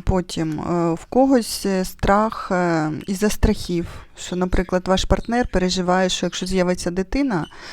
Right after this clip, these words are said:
е, то це буде багато коштів, е, потребувати, і це також блокує,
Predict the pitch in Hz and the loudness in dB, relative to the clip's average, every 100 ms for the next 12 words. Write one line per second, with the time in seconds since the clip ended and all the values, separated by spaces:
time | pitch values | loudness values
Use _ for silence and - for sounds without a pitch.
0 | - - - 180 175 170 180 180 180 - | -16 -6 0 2 2 2 0 0 -2 0
1 | 208 202 190 185 180 175 180 185 190 - | 0 2 2 2 2 2 2 2 0 0
2 | 190 - - 180 - 180 175 175 - - | 0 0 -4 -6 -6 -4 -2 -2 0 0
3 | 180 180 170 165 160 170 - 196 - 208 | 0 0 0 0 0 -4 -4 -4 -2 -2
4 | 208 190 185 180 175 - 170 160 160 | -2 -2 -2 0 -2 -2 -2 -2 -4